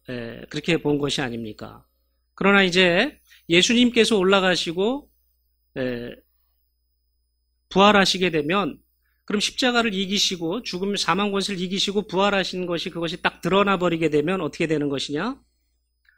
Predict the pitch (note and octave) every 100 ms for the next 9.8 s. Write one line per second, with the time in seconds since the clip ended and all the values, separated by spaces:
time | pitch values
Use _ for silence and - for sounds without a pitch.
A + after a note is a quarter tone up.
0 | _ _ _ D3+ D#3+ E3+ C4 - - C4+
1 | C4 C4 C#4+ C#4+ C#4 B3+ A3+ E3+ G3+ G#3+
2 | G3 G3 F#3 F#3+ F3+ F3 E3+ - F3 D#3+
3 | D3+ A#3 G3+ A2+ - - - - - E3+
4 | A3+ A#3 A#3+ G#3+ - G3+ F#3 E3 D3 C#3
5 | A#3 - - - E3 G3+ C4+ C#4 B3 A3
6 | A3 G3+ F3 F3+ D#3+ D3+ D#3 C#3+ C#3 C3
7 | D#3 E3 C3 - - - - G#3+ A#3+ C4+
8 | C#4 - G#3+ G#3 G3 F3 D#3+ E3 D3+ C3
9 | C#3 C3 A#2+ A#2 C3+ C3+ A2+